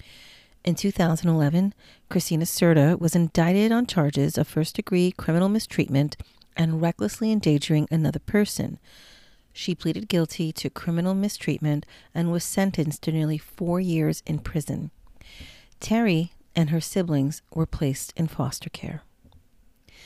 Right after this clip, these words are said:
The case received widespread media attention and raised questions about the ethics of reality T V shows,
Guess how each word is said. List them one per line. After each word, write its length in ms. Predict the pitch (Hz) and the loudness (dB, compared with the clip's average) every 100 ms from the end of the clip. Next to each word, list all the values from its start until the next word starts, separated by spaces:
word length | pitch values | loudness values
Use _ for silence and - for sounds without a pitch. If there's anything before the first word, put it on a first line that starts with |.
| - - _ | -20 -20 _
The 80 | - | -10
case 320 | - 269 - | -2 0 0
received 460 | 226 - 160 151 151 | -4 -2 -2 -2 -2
widespread 580 | 156 151 156 - 165 170 | 0 0 0 0 0 2
media 280 | 147 147 | 2 2
attention 520 | 156 - 127 - 165 151 | 0 0 -2 0 -2 0
and 200 | 156 160 | 2 2
raised 340 | 175 202 - | 2 0 -4
questions 560 | - 226 - - 147 147 | -4 -4 -4 -4 -2 0
about 220 | 147 - | 0 0
the 80 | - | -2
ethics 460 | 170 - 147 - | -2 -2 -4 -4
of 240 | - 170 165 | -2 -2 0
reality 440 | 170 170 170 170 | 0 0 0 -4
T 240 | 175 - 220 | -4 -4 -2
V 140 | 196 | -2
shows, 480 | - - - - | -2 -6 -8 -12